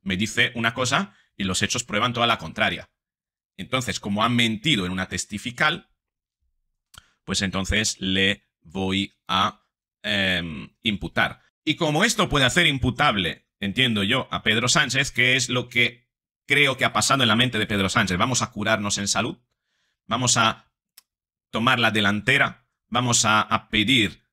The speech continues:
la, a querellarnos en contra del juez por, eh, presunta prevaricación para anular todo el contexto en el que se realizó esta sesión,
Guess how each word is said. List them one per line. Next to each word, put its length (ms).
la, 260
a 60
querellarnos 500
en 80
contra 260
del 100
juez 380
por, 400
eh, 220
presunta 440
prevaricación 1000
para 460
anular 920
todo 440
el 180
contexto 580
en 60
el 180
que 240
se 280
realizó 800
esta 220
sesión, 520